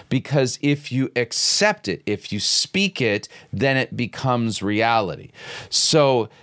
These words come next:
they, they, they might say, "Well, the report is cancer, but that's false evidence appearing real." No, it really is real evidence. It's scientifically valid. And,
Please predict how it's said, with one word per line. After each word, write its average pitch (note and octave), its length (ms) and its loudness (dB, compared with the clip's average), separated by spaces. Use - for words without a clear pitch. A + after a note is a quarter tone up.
they, B2+ 360 0
they, A#2+ 220 -2
they B2+ 500 0
might D3 240 0
say, B2+ 160 0
"Well, C#3 240 4
the C3 160 0
report F3+ 800 4
is C3+ 220 0
cancer, D3 520 0
but G#2 180 -2
that's C3+ 380 0
false C#3+ 640 2
evidence A#2 500 0
appearing G#2+ 680 -2
real." G2+ 460 -2
No, E3 220 4
it A#2+ 100 2
really D3 320 4
is - 500 0
real A2+ 300 2
evidence. F2 420 -2
It's E2 220 -4
scientifically G2+ 760 -2
valid. F2 400 0
And, D#2+ 200 -6